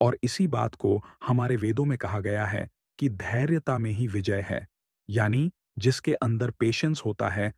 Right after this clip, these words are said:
उसकी जीत, उसकी विक्ट्री सर्टेन है। बहरहाल, इसी मोद्दाच पर यह समरी यहीं पर समाप्त होती है और उम्मीद करते हैं कि आज कल के डिस्ट्रैक्शन के दौर में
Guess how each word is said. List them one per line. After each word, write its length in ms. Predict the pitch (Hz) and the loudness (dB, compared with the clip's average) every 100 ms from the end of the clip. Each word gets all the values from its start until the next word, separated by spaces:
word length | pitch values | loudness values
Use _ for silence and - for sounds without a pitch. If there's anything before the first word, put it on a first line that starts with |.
| _ - | _ 0
उसकी 320 | 135 - 170 | 0 2 -2
जीत, 420 | 110 98 147 170 - | -2 -2 -2 -2 -2
उसकी 260 | 117 - 131 | -6 -4 -4
विक्ट्री 420 | 104 110 - 117 | -2 -4 -2 -2
सर्टेन 460 | - 104 107 101 | -2 -2 0 -2
है। 220 | 90 58 - _ _ _ _ - | -4 -8 -12 _ _ _ _ 0
बहरहाल, 560 | 120 127 107 101 92 - _ _ - | 2 2 0 -2 -4 -8 _ _ 0
इसी 240 | 139 202 | 2 4
मोद्दाच 560 | 185 123 110 117 117 - | 2 2 0 -2 -4 -4
पर 180 | 127 | -4
यह 180 | 107 107 | -2 -2
समरी 480 | 101 123 113 110 95 - _ - | -2 -2 0 0 -2 -8 _ -4
यहीं 280 | 110 110 151 | 0 2 2
पर 160 | 120 | 0
समाप्त 440 | 107 101 98 92 - | -4 -4 -4 -4 -6
होती 280 | 98 - | -6 -4
है 200 | 90 101 - _ _ _ | -2 -2 -4 _ _ _
और 140 | 123 139 | 4 4
उम्मीद 540 | - 135 123 147 175 | 2 0 2 2 2
करते 340 | - 113 - 113 | 0 -4 -4 -2
हैं 220 | 107 120 | 0 -2
कि 160 | 143 - 110 | -2 -2 0
आज 320 | 117 123 - - | 0 -2 -4 -4
कल 180 | 131 | -2
के 180 | 147 139 | -2 -2
डिस्ट्रैक्शन 600 | 98 104 - 98 - 117 | -2 -4 -4 -6 -4 -4
के 160 | 107 104 | -4 -2
दौर 300 | 92 113 117 | 0 0 0
में 220 | 98 95 | -2 -4